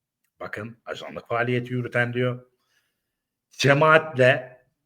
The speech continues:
cemaatlerle, dini cemaatlerle birlikte iş tutan,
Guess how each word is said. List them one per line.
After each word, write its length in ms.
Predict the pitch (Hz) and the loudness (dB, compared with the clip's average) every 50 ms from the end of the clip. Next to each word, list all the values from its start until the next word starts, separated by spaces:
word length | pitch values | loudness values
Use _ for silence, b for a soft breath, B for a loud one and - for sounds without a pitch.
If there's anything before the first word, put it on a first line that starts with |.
| _ | _
cemaatlerle, 920 | - - 117 113 120 127 127 131 127 127 - 143 139 135 123 113 104 95 | -8 -4 -2 -2 0 2 2 2 2 2 2 2 4 4 4 2 0 -4
dini 360 | 101 104 110 113 120 131 127 120 | -4 -6 -6 -4 -2 -2 -2 -2
cemaatlerle 840 | - 123 113 110 113 110 107 - - - 113 104 98 95 95 92 95 | 0 -2 -2 -2 -2 -2 -4 -4 -4 -2 -2 -2 -2 -2 -4 -4 -4
birlikte 640 | 110 110 101 107 101 - - - 95 82 - _ _ | -4 -4 -4 -4 -6 -8 -10 -10 -10 -10 -12 _ _
iş 200 | - 120 - - | -4 -4 -4 -4
tutan, 640 | - - 147 - - 151 156 160 156 - - - _ | -4 -8 -6 -2 0 2 2 0 -2 -6 -14 -20 _